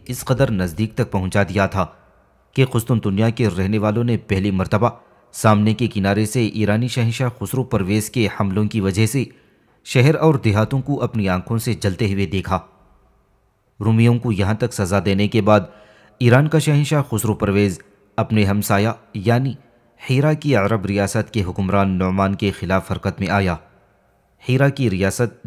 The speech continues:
दरियाए फुरात और बैतुल मक़दिस को जुदा करने वाली रेगिस्तान के दाएं तरफ वाक़ थी। उस रियासत पर हमला आवर होने के लिए ईरान के शहंशाह खुसरो परवेज़ को एक बहाना मिल गया था। कहते हैं कि अदी नाम का एक शायर,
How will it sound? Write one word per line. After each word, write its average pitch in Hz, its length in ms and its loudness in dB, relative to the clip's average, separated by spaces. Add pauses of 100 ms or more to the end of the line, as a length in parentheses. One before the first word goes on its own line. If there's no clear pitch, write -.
(120)
दरियाए 101 380 2
फुरात 101 460 -2
और 101 160 -2
बैतुल 95 340 -4
मक़दिस 90 360 -4
को 104 120 -8
जुदा 95 280 -2
करने 101 260 -4
वाली 110 280 0 (440)
रेगिस्तान 131 560 0
के 135 180 -2
दाएं 101 280 0
तरफ 98 320 -4
वाक़ 90 300 -4
थी। 104 180 -12 (680)
उस 117 160 -4
रियासत 101 460 -2
पर 110 100 0
हमला 98 280 -2
आवर 101 240 -2
होने 101 240 -2
के 117 160 -2
लिए 107 320 -4 (500)
ईरान 113 320 2
के 131 140 -2
शहंशाह 123 420 -2
खुसरो 107 340 -2
परवेज़ 104 400 0
को 110 200 -6
एक 87 220 -6
बहाना 98 340 2
मिल 95 160 0
गया 95 240 2
था। 90 160 -4 (1500)
कहते 127 220 6
हैं 156 160 6
कि 151 160 4
अदी 107 280 2
नाम 113 220 4
का 117 140 2
एक 113 180 -2
शायर, 127 380 2